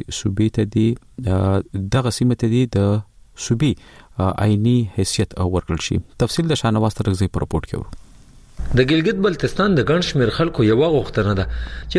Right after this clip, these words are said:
Speaker 2: هر کله که د پاکستان په آئین کې بدلون وشو، دا سیمه به د ترقۍ سره مخ شي او دا ځکه هم چې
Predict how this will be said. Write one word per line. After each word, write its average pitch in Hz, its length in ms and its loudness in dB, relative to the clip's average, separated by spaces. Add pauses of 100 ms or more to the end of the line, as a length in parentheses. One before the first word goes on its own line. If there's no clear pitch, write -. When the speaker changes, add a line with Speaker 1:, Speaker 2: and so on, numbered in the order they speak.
Speaker 2:
هر 233 180 4
کله 233 160 2
که 233 60 2
د 208 160 0
پاکستان 147 500 0
په 175 180 0
آئین 156 160 2
کې 147 200 -6
بدلون 131 300 4
وشو، 165 260 2 (260)
دا 202 180 4
سیمه 220 240 2
به 214 160 4
د 175 160 2
ترقۍ 127 340 2
سره 139 200 2
مخ 131 80 0
شي 131 120 2
او 117 140 2
دا 147 80 4
ځکه 165 200 0 (100)
هم 156 100 2 (220)
چې 143 60 2